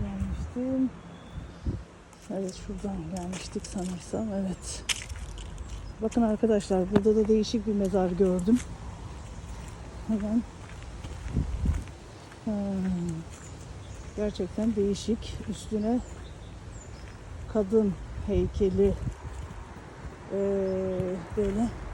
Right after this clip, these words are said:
görüyorsunuz. Mezarlığın üstüne yüzüstü uzanmış. Ya çok güzel aslında, yani bilmiyorum.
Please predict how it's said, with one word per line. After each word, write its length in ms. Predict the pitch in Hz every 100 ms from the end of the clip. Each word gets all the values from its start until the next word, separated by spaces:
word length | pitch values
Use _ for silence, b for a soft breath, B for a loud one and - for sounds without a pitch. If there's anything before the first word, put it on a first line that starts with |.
| - -
görüyorsunuz. 640 | 202 208 202 - 196 247 - - - - - - - - -
Mezarlığın 580 | 208 196 202 196 196 190
üstüne 420 | 185 - 196 196 190 - - - - - - - - - - - - - - - - - -
yüzüstü 460 | 214 196 196 - 196 190
uzanmış. 540 | 202 190 190 196 220 - - - - - 208
Ya 300 | 185 165 165 151
çok 220 | 220 196 -
güzel 260 | 185 180
aslında, 540 | 180 185 - 196 185 180
yani 300 | 185 185 190 190
bilmiyorum. 500 | 202 202 190 190 185